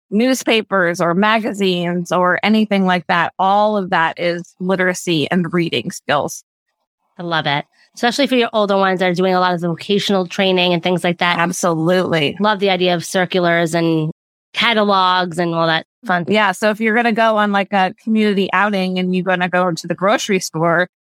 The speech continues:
Speaker 1: maybe swing by a week or so before and pick up the ad or pull it up on the internet. All of us are online all the time,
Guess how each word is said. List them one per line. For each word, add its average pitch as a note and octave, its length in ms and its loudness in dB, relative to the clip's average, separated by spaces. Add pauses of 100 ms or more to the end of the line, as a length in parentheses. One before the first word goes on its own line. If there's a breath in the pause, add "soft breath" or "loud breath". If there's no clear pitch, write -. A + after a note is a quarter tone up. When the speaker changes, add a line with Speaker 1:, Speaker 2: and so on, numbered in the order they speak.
(220)
Speaker 1:
maybe A3 280 0
swing G#3 300 2
by F#3+ 440 2
a F#3 80 -2
week F3 220 -2
or F3 100 -2
so E3 280 0
before F3 720 0 (340)
and G3 180 0
pick G3+ 220 -2
up F3+ 260 0
the F#3 180 -4
ad F#3 320 2
or G3+ 160 -2
pull A#3 260 -2
it A#3 80 2
up A3+ 160 0
on G#3+ 140 0
the G3+ 80 -2
internet. F3+ 420 0 (380)
All F#3 200 2
of G#3 120 0
us G3 180 -2
are F#3+ 100 -2
online F3+ 420 0
all E3+ 160 0
the F3 80 -4
time, E3+ 380 0